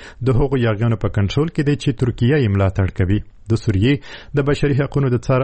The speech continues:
لندن میشتې ډله د وژل سوو شمیر شپږ څلوېښت یادوي او وایي چې په دې شمیر کې یولس تنه ماشومان هم شامل دي. د دغې ډلې مشر رامي عبدالرحمن ویلي چې په دې چاودنې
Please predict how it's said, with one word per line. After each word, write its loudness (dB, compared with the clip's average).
لندن 2
میشتې 0
ډله 2
د 2
وژل 2
سوو 2
شمیر 0
شپږ 0
څلوېښت 0
یادوي 2
او 4
وایي 2
چې 0
په 2
دې 2
شمیر 0
کې -4
یولس 2
تنه 2
ماشومان 2
هم 2
شامل 2
دي. 2
د 2
دغې 2
ډلې 2
مشر 0
رامي 2
عبدالرحمن 0
ویلي 2
چې 0
په 0
دې 4
چاودنې 2